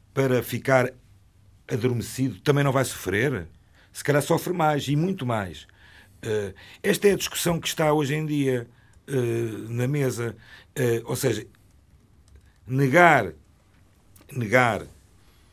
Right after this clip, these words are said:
estou de acordo a cem por cento, que verifiquem claramente que as pessoas que fazem este tipo de abates, se elas estão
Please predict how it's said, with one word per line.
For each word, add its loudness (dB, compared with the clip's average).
estou 0
de 4
acordo 0
a -4
cem -6
por -12
cento, -4
que 0
verifiquem -2
claramente 0
que -6
as -4
pessoas -4
que -2
fazem 0
este -12
tipo -14
de -6
abates, -6
se -2
elas 2
estão -2